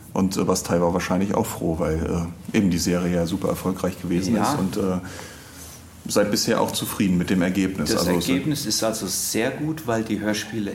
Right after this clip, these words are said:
Speaker 2: eben irgendwie doch anders gemacht sind und,
Speaker 1: Mhm.
Speaker 2: und, äh, die Aufnahmen, die sind also in einer hervorragenden Qualität jetzt digitalisiert
Speaker 1: Mhm.
Speaker 2: und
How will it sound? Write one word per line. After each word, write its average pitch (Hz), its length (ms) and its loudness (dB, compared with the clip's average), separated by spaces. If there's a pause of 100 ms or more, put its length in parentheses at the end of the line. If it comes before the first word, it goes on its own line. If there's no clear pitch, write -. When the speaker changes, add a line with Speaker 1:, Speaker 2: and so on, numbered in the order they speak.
Speaker 2:
eben 101 340 -4
irgendwie 101 560 -2
doch - 340 -2 (200)
anders 143 400 -2
gemacht 131 380 -6
sind 127 220 -4 (100)
und, 101 340 2
Speaker 1:
Mhm. 98 40 -8
Speaker 2:
und, 110 360 -4 (1300)
äh, 104 260 -2 (160)
die 107 140 2
Aufnahmen, 127 680 0
die 113 120 -4
sind 123 260 -2
also 110 300 -4
in 110 220 -2 (180)
einer 95 200 -4
hervorragenden 127 920 -4
Qualität 120 640 -6
jetzt 117 260 -6
digitalisiert 120 1000 -2 (180)
Speaker 1:
Mhm. 113 80 -4
Speaker 2:
und 113 220 -2